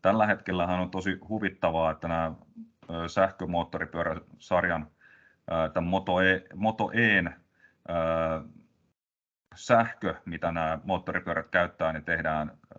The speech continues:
generaattorilla. Elikkä se, se ei niinku käytännössä niinku vähennä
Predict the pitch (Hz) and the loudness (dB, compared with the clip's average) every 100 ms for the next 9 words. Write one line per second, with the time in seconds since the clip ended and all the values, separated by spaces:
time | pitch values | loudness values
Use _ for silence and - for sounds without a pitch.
0 | _ _ - 90 90 80 60 - - - | _ _ -2 2 2 2 -4 -8 -12 -14
1 | - - _ _ _ _ _ _ _ _ | -16 -20 _ _ _ _ _ _ _ _
2 | _ - 80 76 - 76 73 _ _ _ | _ -4 -2 -2 -2 -4 -4 _ _ _
3 | _ _ _ - 87 82 - 113 - 95 | _ _ _ -2 0 0 -2 -4 2 2
4 | 110 95 92 110 101 95 92 90 95 90 | 2 -2 4 6 6 2 -2 -4 -4 -4
5 | 92 - - - 101 104 104 85 | -6 -10 -16 -10 0 4 4 0